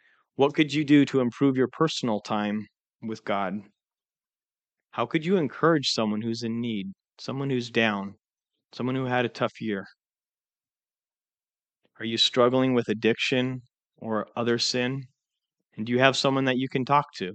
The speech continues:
someone who can help you? I don't know the specifics of a lot of people's lives in here,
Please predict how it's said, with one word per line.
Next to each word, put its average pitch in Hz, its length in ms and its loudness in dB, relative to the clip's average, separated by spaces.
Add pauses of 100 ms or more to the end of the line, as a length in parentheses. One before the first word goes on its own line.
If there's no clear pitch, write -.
(100)
someone 123 320 -6
who 123 100 -6
can 123 140 -6
help 117 280 -6
you? 101 180 -12 (1900)
I 131 60 -10
don't 151 160 -6
know 151 100 0
the 131 80 4
specifics - 800 2
of 113 300 4
a 107 40 -2
lot 113 240 6
of 110 120 -2
people's 117 360 -6
lives 110 320 0
in 113 120 -2
here, 113 260 -4